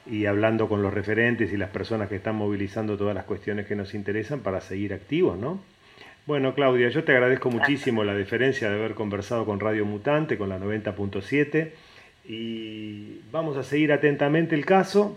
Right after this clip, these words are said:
Speaker 1: Por supuesto que estamos muy vinculados tanto con ustedes como con la gente de farn, con quien nos une el trabajo conjunto en el programa Humedales Sin Fronteras. Así
Speaker 2: Exacto.
Speaker 1: que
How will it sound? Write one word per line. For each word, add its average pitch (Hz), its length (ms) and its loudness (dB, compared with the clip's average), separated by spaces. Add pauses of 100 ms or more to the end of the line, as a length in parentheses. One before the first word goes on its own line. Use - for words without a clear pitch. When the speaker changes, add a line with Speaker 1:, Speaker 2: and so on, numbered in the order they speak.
Speaker 1:
Por 107 140 0
supuesto 135 420 4
que 113 60 0
estamos 127 320 2
muy 127 160 4
vinculados 120 600 2
tanto 113 280 0
con 104 160 -2
ustedes 123 440 2
como 104 240 -2
con 98 260 -2
la 92 80 -4
gente 107 300 -2
de 98 100 0
farn, 123 400 2
con 92 180 -4
quien 95 380 -8 (160)
nos 107 240 0
une 117 160 4
el 101 100 0
trabajo 101 380 0
conjunto 107 640 -2
en 98 120 -2
el 98 100 -6
programa 104 320 -2
Humedales 101 360 0
Sin 104 140 -2
Fronteras. 143 500 4 (640)
Así 139 320 0
Speaker 2:
Exacto. 139 220 6
Speaker 1:
que 117 360 4